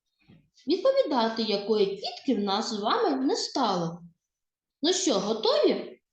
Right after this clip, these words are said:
Включайте свої мікрофони. Так. А якої квітки в нас не стало, Ксенія? Якої?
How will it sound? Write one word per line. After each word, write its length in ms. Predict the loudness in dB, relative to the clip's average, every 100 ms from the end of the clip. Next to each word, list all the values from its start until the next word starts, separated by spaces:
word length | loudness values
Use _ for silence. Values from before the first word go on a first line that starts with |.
| _ -20 -12
Включайте 560 | -2 0 2 0 0 -2
свої 360 | 0 2 4 4
мікрофони. 880 | 2 -4 -4 -2 0 2 0 -2 -12 _ _ _ _ _ _ _ _ _ _ _ _ _
Так. 880 | -6 -4 -4 -4 -4 -6 -8 -12 -20 _ _ _ _ _ _ _ _ _
А 80 | -2
якої 480 | 0 2 2 2 0
квітки 260 | 0 2
в 20 | 0
нас 240 | 0 -2
не 100 | -6
стало, 420 | -4 -2 0 0
Ксенія? 460 | -2 0 2 2 0 -2 -12 _ _ _ _ _ _ _ _ _ _ _ _ _ _ _ _ _ _ _ _ _ _ _ _ _ _ _ _
Якої? 680 | -6 -6 0 2 2 0 -8